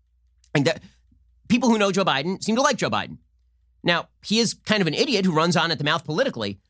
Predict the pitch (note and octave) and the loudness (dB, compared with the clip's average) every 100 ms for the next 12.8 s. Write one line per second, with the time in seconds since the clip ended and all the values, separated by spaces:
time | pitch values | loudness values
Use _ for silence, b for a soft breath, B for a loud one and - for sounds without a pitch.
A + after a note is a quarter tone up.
0 | _ G3+ - G#3+ E3+ A#3+ C4 F#3 E3+ - | _ -4 -2 -2 0 0 0 -2 -2 -4
1 | D#3 C3+ F3 G#3 G3+ E3+ C#3+ C#3 - G3+ | -4 -2 2 2 2 0 -2 -4 -2 -2
2 | - F#3 D3 C3+ D#3 E3 F2 D2+ - - | 0 0 -2 0 2 2 -2 -10 -14 -4
3 | B3+ D4+ C#4 G3+ A3 - F#3 G3 F#3 C#3+ | -2 0 0 0 0 0 -2 -2 -2 -2
4 | B2 B2+ C#3 C3+ C#3 B2+ A2+ C3 C#3+ D3 | -2 -2 -4 -2 -2 -2 -2 -2 -2 -4
5 | D#3 D3 C3 B2+ - C#3+ - G2+ G2 b | -4 -4 -2 -2 -4 -4 -2 -2 -6 b
6 | - G3+ C4+ B3 B3 G#3+ G3 C#3+ G2 - | -2 0 2 0 -2 -2 -2 -4 -8 -12
7 | _ _ _ D#3 C4 - G3 D3 A#2 G3+ | _ _ _ 0 0 2 -2 -2 0 2
8 | A#3+ G#3+ F3+ E3 C#3+ C3 - F2+ C2+ - | 4 4 2 2 -2 -2 -4 -6 -6 -14
9 | _ - C#3 C#3+ F3 F#3+ - _ _ _ | _ -4 -2 -2 0 0 -2 _ _ _
10 | D3+ A3+ G#3 G3 A3+ A#3 E3+ C3 C#3+ A2 | 0 2 2 2 0 0 -2 0 0 0
11 | A2+ A#2+ C3 D3 - _ _ _ - D#3+ | 0 -2 -2 -6 -10 _ _ _ -4 0
12 | D3 D3+ D#3+ D#3+ C#3 B2+ B1+ | 0 -2 0 0 0 -4 -8